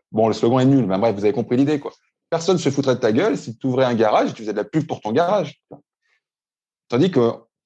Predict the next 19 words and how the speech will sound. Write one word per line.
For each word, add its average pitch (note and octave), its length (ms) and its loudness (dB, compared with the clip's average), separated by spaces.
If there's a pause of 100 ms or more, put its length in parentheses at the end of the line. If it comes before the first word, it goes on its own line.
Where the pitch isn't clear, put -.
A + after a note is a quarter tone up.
(440)
c'est - 200 -12
pas D#3+ 100 4
le D#3+ 60 0
cas, E3 420 0
euh, G#2 580 -2 (400)
en G#2+ 140 0
nom D#3 160 4
propre, D#3+ 320 0
face - 340 -4
caméra, C3 640 0 (240)
euh, G2+ 140 -16 (160)
en G#2+ 100 -8
préparation A#2+ 460 0
physique. F#2+ 480 -6
Alors, E2+ 180 -6
ça F#2+ 140 -2
va F#2 100 2
le G2 60 2
devenir. C3+ 460 2